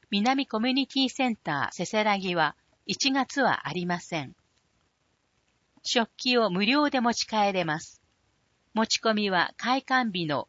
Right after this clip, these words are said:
九時から十七時です。ディアーズコープ生駒だけ、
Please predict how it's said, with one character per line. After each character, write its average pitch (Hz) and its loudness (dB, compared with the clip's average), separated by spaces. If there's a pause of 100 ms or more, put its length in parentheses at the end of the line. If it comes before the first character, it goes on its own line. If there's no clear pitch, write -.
九 - 0
時 277 -2
か 175 -2
ら 135 0
十 202 -2
七 - -4
時 190 -6
で 120 -8
す。 - -14 (1400)
デ 208 0
ィ 254 2
ア 269 0
ー - -2
ズ 254 -4
コ 247 2
ー - -2
プ - -4
生 240 -2
駒 202 0
だ 127 -6
け、 - -8